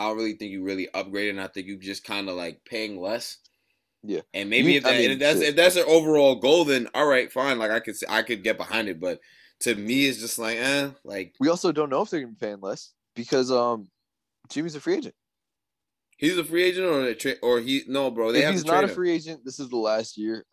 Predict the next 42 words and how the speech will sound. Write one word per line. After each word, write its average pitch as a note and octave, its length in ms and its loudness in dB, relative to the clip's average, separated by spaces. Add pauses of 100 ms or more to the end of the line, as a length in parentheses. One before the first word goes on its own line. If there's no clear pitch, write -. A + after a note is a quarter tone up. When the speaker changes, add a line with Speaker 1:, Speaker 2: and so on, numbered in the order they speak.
Speaker 2:
I G#2+ 60 -2
feel C#3 300 -2
like, A#2+ 260 -2
um, G2+ 380 -8 (260)
it's A2+ 160 -8
one C3 140 -2
of A2+ 60 -4
those A2 200 0
things. A2+ 380 -10
I A2 80 -2
think C3+ 160 -2
this A#2 120 -4
might A2 140 0
be G2+ 60 -6
the F#2 80 -4
last E2+ 280 -4
year. D#2+ 160 -12 (500)
But, A#2+ 220 2
uh, A2 340 0 (340)
you D#3+ 120 -4
don't E3+ 180 2
really D#3+ 200 0
know B2 260 0
what, B2 180 0 (220)
what B2 180 -2
it's B2+ 120 -12
gonna A#2 220 -6
be. A2 320 -4 (240)
And A2 220 2
I G#2 140 4
agree. C3 320 -2
Like, G2 180 -4
you A2+ 100 -10
guys A2+ 180 -2
know F2+ 140 -12
how F2 80 -10
I D#2 40 -18
feel F2 140 -8
about E2 180 -8
Jimmy. F2 280 -8 (260)
I, E2 60 -6
I D#2 40 -2